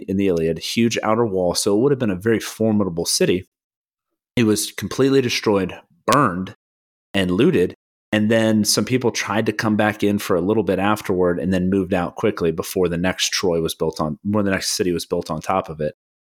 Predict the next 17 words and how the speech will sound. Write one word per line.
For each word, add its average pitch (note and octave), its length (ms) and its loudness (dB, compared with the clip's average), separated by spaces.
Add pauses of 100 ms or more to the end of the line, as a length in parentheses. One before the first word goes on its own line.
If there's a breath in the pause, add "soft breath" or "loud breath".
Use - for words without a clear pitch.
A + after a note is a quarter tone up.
(220)
And A#2 100 0
like A2 200 0
I G#2+ 60 2
mentioned, G2+ 540 0 (580)
um, E2 520 0
you G#2+ 100 0
know, F2+ 80 0
with F2 100 0
Schaefer A2+ 560 2
thinking G2 440 -2
that, F2 260 -2 (240)
hey, G2+ 200 0
th-, F#2 200 0
there's F#2 220 -2
a F2 60 -2
lot G#2+ 200 2
of F#2 100 -2